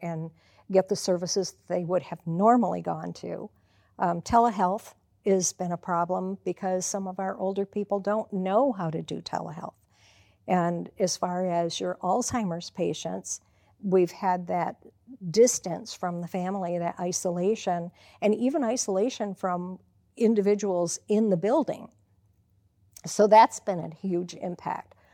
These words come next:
Um, the masks have been a huge impact on some of the people because while they have forgotten a lot of things, the dementia patient,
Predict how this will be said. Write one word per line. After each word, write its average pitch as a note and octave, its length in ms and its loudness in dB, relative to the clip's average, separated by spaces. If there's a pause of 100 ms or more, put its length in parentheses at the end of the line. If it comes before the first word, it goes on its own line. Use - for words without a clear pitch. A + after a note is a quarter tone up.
(220)
Um, F3+ 380 -2
the G3 220 -4
masks A3 680 0
have F#3+ 240 -2
been F3+ 180 0
a F3+ 40 -4
huge F3 340 -4
impact E3+ 440 -6
on E3+ 140 -8
some F3 200 -4
of F3 40 -6
the F3 60 -6
people F#3 340 -6
because F3+ 520 -2 (320)
while F#3+ 220 6
they F#3 160 2
have F3+ 200 -4
forgotten G3+ 500 -2
a G3+ 60 -2
lot F3 220 -2
of E3+ 80 -6
things, E3+ 400 -4
the F3 120 -4
dementia F#3 480 -2
patient, F3+ 560 -8